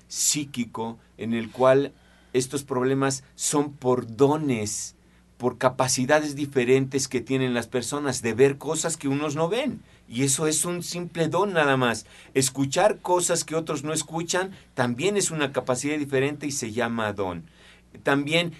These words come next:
el sentir cosas o el intuir o presentir son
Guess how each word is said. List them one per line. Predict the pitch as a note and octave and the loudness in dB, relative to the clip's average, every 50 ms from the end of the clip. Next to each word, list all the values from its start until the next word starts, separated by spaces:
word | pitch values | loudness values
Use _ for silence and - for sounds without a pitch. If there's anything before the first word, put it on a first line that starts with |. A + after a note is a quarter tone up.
| - _ - | -12 _ 4
el | D3 C#3 C3+ | 4 4 4
sentir | C3 - C#3 C3 C3 C3 C3+ D#3 F#3+ G#3+ G#3 - | 4 2 2 2 2 0 -2 -4 -4 -4 -4 -2
cosas | - F3 E3 D#3 D#3 - - E3 F#3+ F#3+ - - - _ _ _ _ _ _ _ _ _ _ _ _ _ _ | 2 4 6 6 6 4 2 0 -2 -4 -6 -8 -10 _ _ _ _ _ _ _ _ _ _ _ _ _ _
o | - B2 B2+ B2+ | 4 6 8 8
el | C3 C3 C3 | 8 6 4
intuir | C#3 C#3 C3+ C3+ - C3 B2 C3+ D3+ D#3+ F3+ G3 A#3+ - - - _ _ _ - | 4 2 2 0 0 0 0 2 2 0 0 -2 -4 -6 -10 -16 _ _ _ 0
o | - C3+ B2+ B2+ | 2 2 2 2
presentir | - B2+ A#2+ A#2 - - C3+ B2+ B2+ B2+ C3+ D#3+ F3 F#3+ F3+ F3+ - - _ - | 0 -2 0 0 0 0 0 0 0 -2 -4 -4 -4 -4 -6 -8 -14 -20 _ -6
son | - - - E3 E3+ F3+ F3 | -4 0 0 2 0 0 -4